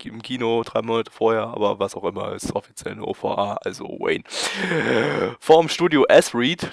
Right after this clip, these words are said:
die haben vorher gemacht, äh, Mirai Nikki, was ich immer noch nicht geschaut hab, aber unbedingt mal schauen muss. Ähm, und ansonsten,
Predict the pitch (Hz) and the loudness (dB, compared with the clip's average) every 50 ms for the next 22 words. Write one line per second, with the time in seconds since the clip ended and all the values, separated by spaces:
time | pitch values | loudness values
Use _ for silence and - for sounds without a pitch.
0 | - - 127 127 120 131 131 139 139 139 139 - - 135 127 123 120 120 120 127 | -8 -8 -6 -2 2 4 4 4 4 2 -6 0 4 6 6 6 6 4 4 4
1 | 127 - - - - - - 120 120 120 120 120 120 117 117 117 117 117 - - | 4 4 0 -4 -2 4 6 10 10 10 12 10 10 10 8 8 6 2 -6 -20
2 | _ - 113 123 139 135 135 127 123 117 117 143 170 - - 120 131 151 165 - | _ -10 -2 0 2 6 6 6 6 6 2 -2 -4 -4 -6 -6 -4 -4 -6 -6
3 | _ - 110 - - - 143 120 117 117 - - - - - 101 101 110 - 135 | _ -8 -6 -6 -2 0 0 0 0 -2 -6 -12 -8 0 4 4 4 6 4 2
4 | - - - - 113 113 110 123 131 127 120 117 113 107 - 107 107 104 107 127 | 0 0 0 2 2 2 2 0 -4 -6 -6 -6 -8 -6 -4 -4 -4 -2 0 -2
5 | 165 - - - _ _ - - - - _ _ _ - - 123 127 127 127 127 | -2 -2 -6 -12 _ _ -20 -20 -20 -20 _ _ _ 4 8 10 12 12 12 12
6 | 127 131 127 127 127 127 127 131 131 127 127 123 123 123 123 - - _ _ _ | 12 12 12 10 10 8 4 0 -4 -4 -4 -4 -6 -6 -8 -10 -16 _ _ _
7 | _ _ _ - - 120 123 127 127 127 135 139 135 - - - - - - - | _ _ _ 2 8 10 12 12 10 10 6 -4 -8 -12 -20 -18 -12 -8 -8 -6
8 | - - - 104 110 117 120 117 117 117 127 - - - - 131 123 123 127 123 | -2 4 6 6 6 6 6 4 4 4 4 0 -10 -8 -6 -6 -4 -4 -4 -4
9 | 120 120 117 | -6 -6 -8